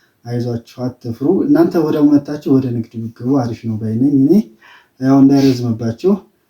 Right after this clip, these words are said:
ቀጣይ ቪዲዮ ደግሞ እንሰራላችኋለን። ባለው ነገር እየደወላችሁ፣ ዋትስአፕ እየገባችሁም፣ ኢሞ እየገባችሁም፣ ቴሌግራም እየገባችሁም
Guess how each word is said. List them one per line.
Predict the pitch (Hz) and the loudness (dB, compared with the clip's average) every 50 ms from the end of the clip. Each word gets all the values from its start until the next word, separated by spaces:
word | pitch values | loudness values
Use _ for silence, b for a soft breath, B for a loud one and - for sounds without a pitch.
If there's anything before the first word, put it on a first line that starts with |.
| _ _ - | _ _ -16
ቀጣይ | 117 113 - 123 | -16 -10 -8 -6
ቪዲዮ | 123 123 120 131 131 127 | -6 -2 0 0 0 2
ደግሞ | 127 127 131 139 | 2 4 4 6
እንሰራላችኋለን። | 147 143 - 123 120 120 117 117 117 120 - - 135 135 139 160 185 214 226 - - _ _ _ _ _ _ _ - | 4 4 2 -2 -6 -6 -4 -4 -4 -6 -6 -6 -4 -2 0 2 2 0 0 -2 -6 _ _ _ _ _ _ _ -6
ባለው | 131 127 131 135 135 | -2 0 2 4 4
ነገር | 135 131 135 143 165 180 165 | 4 4 4 4 2 4 4
እየደወላችሁ፣ | 143 127 127 123 123 120 123 123 123 123 - - - 139 135 131 | 4 4 2 0 -2 -2 -2 -2 -4 -4 -6 -8 -6 -6 -4 -4
ዋትስአፕ | 131 117 110 107 - - 131 123 - - | -2 -4 -4 -6 -6 -10 -10 -10 -6 -4
እየገባችሁም፣ | 135 135 131 131 135 127 135 135 135 131 - - 135 135 135 139 120 | -2 -2 0 0 -2 -2 -2 -2 -4 -4 -6 -8 -6 -2 -2 0 0
ኢሞ | 107 107 107 113 123 | 0 -2 -2 0 2
እየገባችሁም፣ | 131 135 131 127 131 139 127 131 135 131 131 - - 135 135 139 139 | 4 4 4 4 2 -2 -4 -4 -6 -6 -6 -8 -10 -8 -8 -6 -6
ቴሌግራም | - 113 110 117 120 135 135 131 135 | -6 -6 -6 -4 -2 0 2 4 4
እየገባችሁም | 135 131 131 131 135 123 127 127 131 135 - 143 143 | 4 4 2 0 -2 -6 -6 -8 -10 -10 -10 -12 -12